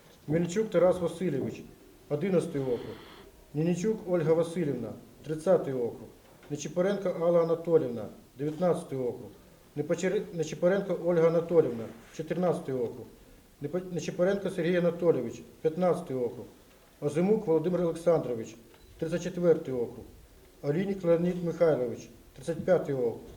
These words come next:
Пастернак Наталія Сергіївна, другий округ. Панченко Анатолій Михайлович, двадцять третій округ. Рижак Андрій Олександрович, шостий округ. Романюк Сергій Васильович, двадцять четвертий округ. Середа Мари-,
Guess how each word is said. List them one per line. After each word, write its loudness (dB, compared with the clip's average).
Пастернак 0
Наталія 4
Сергіївна, -4
другий 0
округ. -6
Панченко 4
Анатолій 0
Михайлович, 2
двадцять 0
третій 0
округ. -4
Рижак 4
Андрій 0
Олександрович, 0
шостий 0
округ. -4
Романюк 2
Сергій -2
Васильович, -2
двадцять 2
четвертий 2
округ. -6
Середа 2
Мари-, 4